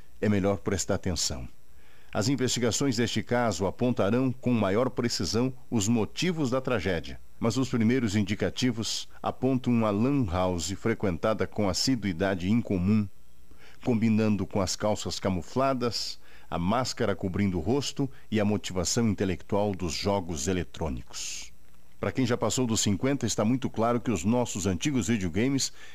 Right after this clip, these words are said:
eram lentos, lerdos e muito distantes da nocividade daqueles que são consumidos hoje pelos nossos filhos e netos.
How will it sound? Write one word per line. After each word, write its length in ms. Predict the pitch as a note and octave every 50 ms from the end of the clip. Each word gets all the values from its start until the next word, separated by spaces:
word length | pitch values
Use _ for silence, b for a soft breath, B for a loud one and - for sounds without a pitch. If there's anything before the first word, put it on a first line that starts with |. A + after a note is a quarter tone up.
| B B
eram 400 | - A2 A#2+ A#2+ A2+ G2 F#2 G2
lentos, 580 | A2 B2 B2+ A2+ F#2 - - D#2 C#2+ - - - - - - -
lerdos 720 | - F#2+ G2+ A2 A#2+ A#2 A#2+ A#2+ G#2 A2 G#2 - - b b b b b
e 60 | -
muito 400 | G#2 G#2+ B2 C#3+ C3 C3 - A#2
distantes 760 | F#2 F2+ A2 F#2+ - - - - C3 B2 G#2 E2 - F#2 D2+
da 140 | D2+ G2 F#2+
nocividade 880 | G2 F#2 E2+ - - B2 A2+ F2+ G2 - G2+ G2+ G#2+ A2 - F#2+ F2+ B B B B B
daqueles 400 | B2+ G2+ F2+ - - A#2+ F#2+ E2+
que 80 | - -
são 180 | - A2+ G2
consumidos 800 | F2 - - A#2 G#2+ - - - G2+ F#2+ A2+ A2+ F#2 F2+ D2+ C#2+
hoje 280 | G#2+ B2+ D3+ C3+ B2 C3
pelos 280 | B2+ A#2+ G#2+ G2 F2 D2+
nossos 380 | G2 G2+ G2 - - - -
filhos 320 | - - B2 A#2+ G#2+ F#2 E2+
e 60 | F2
netos. 500 | E2 D#2+ D2 - - - - - -